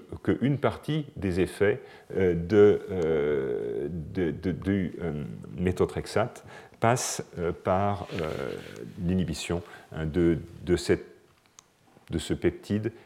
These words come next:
essentiel au contrôle, euh, du stress oxydant. Alors, comment est-ce qu'on est arrivé à savoir que c'est vraiment la D H F R qui est la cible ?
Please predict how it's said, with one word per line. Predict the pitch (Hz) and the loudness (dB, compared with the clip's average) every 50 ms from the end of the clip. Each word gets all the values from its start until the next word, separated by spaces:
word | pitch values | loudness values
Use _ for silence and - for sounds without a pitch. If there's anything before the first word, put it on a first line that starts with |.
| _ _ _ | _ _ _
essentiel | - 117 101 - 101 90 - - - 104 107 | 0 0 2 2 0 -2 0 2 4 4 4
au | 95 82 | 4 2
contrôle, | - 87 80 - - - - 85 90 87 - - | 0 -2 -4 -4 0 0 2 2 2 0 -2 -4
euh, | 78 78 | -4 -4
du | - 76 | -4 -6
stress | - - - 78 76 - | -8 -6 -6 -6 -6 -6
oxydant. | 80 - - - - - - - - _ _ _ _ _ _ _ _ _ _ _ _ - _ - - | -8 -8 -8 -12 -14 -14 -14 -18 -20 _ _ _ _ _ _ _ _ _ _ _ _ -20 _ -8 -2
Alors, | 104 120 - - | 0 0 0 6
comment | - 151 147 156 | 6 8 8 8
est-ce | 147 - | 6 6
qu'on | - 123 | 4 4
est | 117 117 117 | 4 6 6
arrivé | 117 104 98 98 87 98 127 147 160 - - - - - - - _ - | 4 4 4 2 4 4 4 4 2 0 -6 -12 -20 -20 -20 -20 _ 0
à | - 98 95 87 | 2 4 4 4
savoir | 87 - - 107 95 92 113 120 120 120 110 - - | 4 2 2 2 4 4 4 4 4 4 4 2 4
que | - 95 92 90 80 80 | 6 8 8 8 6 2
c'est | 78 - - 87 | 0 0 2 2
vraiment | 80 78 98 98 98 107 107 | 2 2 2 0 2 2 4
la | 92 87 | 4 4
D | 82 80 92 92 | 6 8 6 6
H | 87 - - 87 | 6 4 0 -4
F | - - 101 90 | 4 6 6 6
R | - | 6
qui | - - | 2 0
est | 76 | 0
la | 73 71 | 0 -2
cible ? | - - - 127 151 156 151 | -2 -2 -2 -2 0 -2 -2